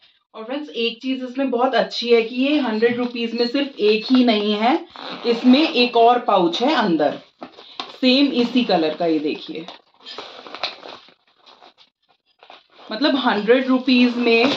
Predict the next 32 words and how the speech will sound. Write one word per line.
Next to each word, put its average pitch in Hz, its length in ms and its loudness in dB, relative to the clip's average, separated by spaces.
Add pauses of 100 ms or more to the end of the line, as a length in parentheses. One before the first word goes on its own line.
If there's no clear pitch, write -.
(340)
आपको 202 320 2
ये 277 160 4
दो 226 240 4
पाउचेस 208 520 0
मिल 170 220 -2
रहे 139 200 -6
हैं। 143 240 -14 (540)
और 214 140 0
ये 294 140 2
सदर 262 380 2
बाजार 247 360 2
में 262 120 2
जैसे 233 300 0
ही 254 100 4
आप 262 180 2
एंट्री 220 400 -2
करेंगे 226 480 0 (560)
तो 240 240 0
जो 254 260 0
एक 254 220 -4
पटरी 262 320 0
मार्केट 262 400 2
होती 226 240 0
है 240 140 -2
ना, 349 100 2
वहाँ 233 420 0
पे 269 60 0
ये 262 240 2
बैग्स 220 480 0
बहुत 220 460 -2
ही 226 180 -6
ज़्यादा, 202 380 0